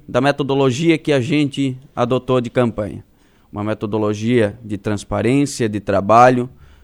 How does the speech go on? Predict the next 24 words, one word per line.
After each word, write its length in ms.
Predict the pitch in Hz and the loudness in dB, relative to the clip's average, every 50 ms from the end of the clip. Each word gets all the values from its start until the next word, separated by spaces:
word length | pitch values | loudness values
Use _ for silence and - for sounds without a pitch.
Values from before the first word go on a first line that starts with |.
| - _ - | -20 _ -16
de 160 | 107 104 104 | -12 -10 -10
visitar 540 | 95 98 101 95 107 101 101 - 135 139 143 | -8 -8 -8 -8 -8 -4 2 6 8 8 8
o 80 | 139 | 8
eleitor, 680 | 127 120 117 107 104 101 - 117 123 131 131 127 127 - - _ _ - | 6 4 2 0 -2 -2 0 2 4 4 4 2 0 -6 -14 _ _ -4
olhar 400 | 110 110 107 113 120 131 135 139 | -2 2 4 6 8 8 8 6
nos 300 | 135 127 113 101 101 120 | 6 2 2 0 2 6
olhos 580 | 113 120 127 127 123 123 127 123 - - - - - - _ _ - - | 8 8 8 8 6 4 0 -2 -4 -14 -18 -20 -20 -20 _ _ -10 -4
e 60 | 113 | -4
realmente 720 | 117 - 127 127 127 127 123 117 120 123 127 135 123 - 123 | 0 2 6 6 8 8 6 4 2 2 2 0 0 0 0
assumir 400 | 117 - - - 120 117 123 131 | -2 -2 -2 -2 -2 0 0 0
um 80 | 127 | 0
compromisso 580 | - - 120 110 - 120 117 113 120 113 - - | 0 0 0 0 2 0 2 2 0 -2 -4 -8
de 80 | 117 110 | -10 -6
trabalho. 480 | - - 113 104 90 82 60 - - _ _ _ _ _ _ _ _ _ _ | 0 2 2 2 2 0 -8 -10 -14 _ _ _ _ _ _ _ _ _ _
Diferentemente 760 | - - - 104 110 117 117 - 107 117 127 123 113 - 110 | -12 -6 -4 -2 0 0 -2 -2 -2 0 0 0 -2 -4 -6
de 160 | 101 104 107 | -4 -2 0
outras 340 | 110 110 104 - 104 98 - | 0 0 -2 -4 -8 -6 -2
vezes, 320 | 113 123 135 135 117 117 | 0 2 2 2 0 -2
diferentemente 920 | 104 - - - 110 113 110 113 113 113 - 110 110 117 120 113 - 107 | -12 -20 -16 -10 -6 -4 -2 -2 -2 -2 -2 -2 -2 -2 -2 -2 -4 -8
de 140 | 98 107 107 | -10 -10 -10
que 320 | - - 117 113 104 101 - - _ _ _ _ _ _ _ _ _ _ _ _ _ | -6 -2 -2 0 -2 -2 -4 -14 _ _ _ _ _ _ _ _ _ _ _ _ _
outras 360 | - 120 127 131 123 117 107 - | 2 4 4 4 4 0 -6 -6
pessoas 420 | - 101 - - 113 110 110 - | -6 -6 -6 -4 -4 -4 -4 -4
fizeram, 580 | - 110 101 101 110 110 117 120 123 127 123 | -6 -10 -4 0 2 4 4 4 2 2 -2